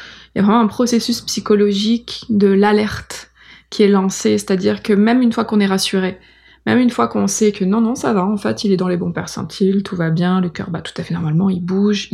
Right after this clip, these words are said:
Mais c'est impossible de revenir à l'état initial de la sérénité totale quand, quand même, il s'est passé cette chose-là.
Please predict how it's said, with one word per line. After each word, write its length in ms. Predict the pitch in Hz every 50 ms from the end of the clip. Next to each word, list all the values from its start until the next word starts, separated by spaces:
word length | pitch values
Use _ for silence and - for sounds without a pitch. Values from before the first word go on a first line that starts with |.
| 190
Mais 100 | 214 208
c'est 120 | 208 - 220
impossible 320 | 208 202 226 - 311 269
de 60 | 240
revenir 600 | 214 208 196 190 185 202 214 226 233 233 - - - _
à 80 | - 196
l'état 280 | 196 196 196 208 214
initial 720 | 208 196 190 180 170 - - 214 208 220 226 220 202 196 196 - - - - - - - - _ _ -
de 200 | 196 190 175 185
la 100 | 190 190
sérénité 600 | - - 208 196 196 196 196 196 - 214 208 208
totale 640 | - 208 190 196 - 202 202 214 233 233 220 208 202 202 -
quand, 300 | - 208 196 196 - - - -
quand 180 | - 233 233
même, 300 | 220 214 220 233 233 214
il 60 | 196
s'est 200 | 196 - 196 196
passé 360 | 196 190 180 185 - - 214 214
cette 280 | 202 - 190 175 -
chose-là. 680 | - - - 208 208 202 190 185 170 190 196 233 311